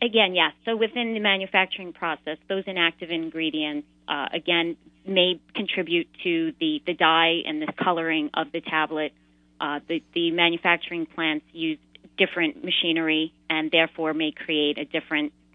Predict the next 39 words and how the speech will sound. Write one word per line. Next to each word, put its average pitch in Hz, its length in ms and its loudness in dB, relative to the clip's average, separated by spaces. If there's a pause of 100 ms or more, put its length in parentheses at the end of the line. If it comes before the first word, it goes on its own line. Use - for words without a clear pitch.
(300)
ta-, 180 160 2
a 175 120 2
tablet 170 360 0
that 156 120 -2
has 147 160 -6
a 160 60 -6
different, 151 460 -6 (160)
uh, 135 200 -4 (540)
shape. 190 300 6 (1040)
And 180 140 2
that's 170 240 2
a, - 300 0
a - 20 0
question 180 360 -2
that 160 140 0
comes 170 240 -2
up 165 140 -2
often 160 260 0
from 151 160 -6
patients. 160 460 -4
And 170 80 -4
I 175 80 2
always 180 160 0
encourage 170 500 0
them, 143 220 0
if 156 120 -6
you, 156 140 -4 (360)
if 196 120 -6
you, 180 300 0
you, 175 240 -6 (180)
the 190 60 -6
medication 185 640 0
is, 165 140 -2 (140)
looks 190 320 -6
different, 233 460 2
then 175 160 -2
always 175 300 2 (140)
ask, 165 280 6 (600)
uh, 165 200 0